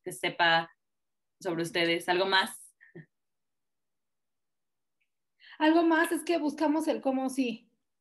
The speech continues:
Speaker 2: siempre. Eso es algo que, que nos distingue como, como despacho, que siempre
Speaker 1: Ujú.
Speaker 2: buscamos cómo sí darte el servicio, cómo sí darte el financiamiento, cómo sí darte la asesoría.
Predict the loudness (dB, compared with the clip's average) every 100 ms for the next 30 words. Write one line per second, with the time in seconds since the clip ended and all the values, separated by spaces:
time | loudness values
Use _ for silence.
0 | _ _ 2 2 0 -2 -2 -10 -6 -2
1 | -2 0 0 2 0 -2 -2 -4 -8 -6
2 | -6 -8 -12 -4 -2 0 -2 -6 -10 -20
3 | _ _ -8 -4 0 0 0 -2 -6 -16
4 | _ _ -6 -4 -2 -4 -2 -4 -4 -10
5 | -14 _ _ _ _ -10 0 2 2 0
6 | -2 -2 0 -2 0 -2 -2 -4 -6 -4
7 | -4 -6 -8 -8 -10 -12 -10 -8 -10 -10
8 | -10 -8 -6 -8 -10 -10 -10 -8 -10 -8
9 | -8 -8 -12 -10 -10 -12 -14 -8 -8 -8
10 | -8 -8 -8 -12 -10 -10 -10 -12